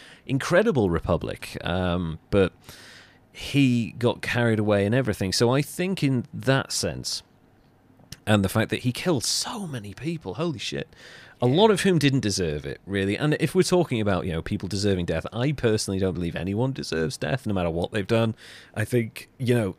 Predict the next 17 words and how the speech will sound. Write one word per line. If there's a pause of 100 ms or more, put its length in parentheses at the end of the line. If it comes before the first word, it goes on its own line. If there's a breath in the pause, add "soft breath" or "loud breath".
life
imprisonment
is
definitely
a
thing,
but
there
has
to
be
an
element
of
rehabilitation (440 loud breath)
or
reappropriation